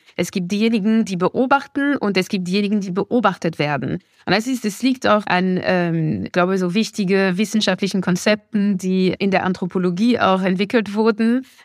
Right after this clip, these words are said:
seit der Moderne. Und es fängt an, in Frage gestellt zu werden, aber ich glaube, wir müssten uns davon lösen.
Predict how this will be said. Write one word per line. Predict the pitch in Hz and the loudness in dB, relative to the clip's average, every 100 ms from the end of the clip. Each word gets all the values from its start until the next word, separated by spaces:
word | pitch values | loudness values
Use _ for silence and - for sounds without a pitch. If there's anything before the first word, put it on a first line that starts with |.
| - 180 | -4 -2
seit | 170 202 | 0 2
der | 190 | 2
Moderne. | 185 170 175 220 240 - - | 2 2 2 4 4 2 -2
Und | 185 180 - | -4 -4 -8
es | - 180 - | -6 -6 0
fängt | 214 269 - | 2 2 0
an, | 208 220 220 | 2 4 2
in | - 202 190 | 2 -2 -2
Frage | - 196 269 226 | 0 2 2 0
gestellt | 202 202 202 | 0 0 -2
zu | - 185 | -2 2
werden, | 180 196 202 | 2 2 2
aber | 165 | 0
ich | 175 | 0
glaube, | - 175 180 | 0 0 2
wir | |
müssten | 180 208 202 202 180 | 0 0 -2 -4 -2
uns | 180 180 | -2 -2
davon | 175 175 170 175 | -2 0 2 2
lösen. | 196 156 151 | 0 -2 -6